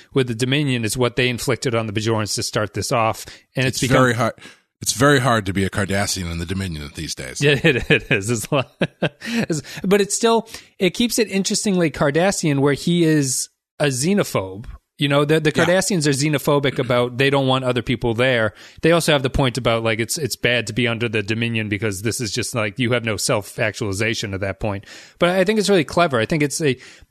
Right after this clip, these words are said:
Speaker 1: much more than the Bajoran Wind storyline fits into the themes of the series. The Damar storyline, like, perfectly lines up with what the series has been talking about for seven years.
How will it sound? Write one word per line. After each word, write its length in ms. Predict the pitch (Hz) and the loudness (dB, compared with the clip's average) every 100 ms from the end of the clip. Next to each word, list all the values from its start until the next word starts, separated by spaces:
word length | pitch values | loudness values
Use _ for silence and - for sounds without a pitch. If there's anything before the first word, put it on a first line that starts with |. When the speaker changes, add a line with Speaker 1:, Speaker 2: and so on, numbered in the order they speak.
| - | -2
Speaker 1:
much 280 | 160 226 | 0 0
more 200 | 226 202 | 2 2
than 220 | 165 156 143 | 2 0 0
the 180 | 135 | 0
Bajoran 640 | 120 123 113 143 151 131 120 | 0 -4 0 2 4 2 0
Wind 280 | 139 143 | 0 0
storyline 600 | 131 - 127 120 113 110 104 | -2 -2 -2 -2 -2 -6 -4
fits 320 | - 127 - | -4 -2 -4
into 260 | 120 131 | -4 -4
the 120 | 110 104 | -4 -4
themes 340 | 135 120 107 | -4 -4 -4
of 80 | 107 | -6
the 80 | 104 | -4
series. 420 | - 135 120 101 | -2 -2 -2 -2
The 100 | 120 | -4
Damar 360 | 110 120 147 160 | -2 0 0 0
storyline, 540 | - 147 131 120 117 | 0 0 0 -2 -2
like, 180 | 107 - | -4 -2
perfectly 480 | - 127 123 120 113 | -2 -2 -2 -2 -2
lines 300 | 110 110 123 | -2 -2 -2
up 140 | 113 | -2
with 100 | 107 | -2
what 120 | 101 | -4
the 80 | 101 | -4
series 280 | - 110 101 | -4 -4 -6
has 120 | 90 | -8
been 120 | 95 | -8
talking 320 | 104 113 104 | -2 -2 -2
about 240 | 92 95 95 | -6 -8 -6
for 80 | 104 | -8
seven 260 | 101 95 | -6 -10
years. 380 | 95 104 - - | -12 -14 -14 -14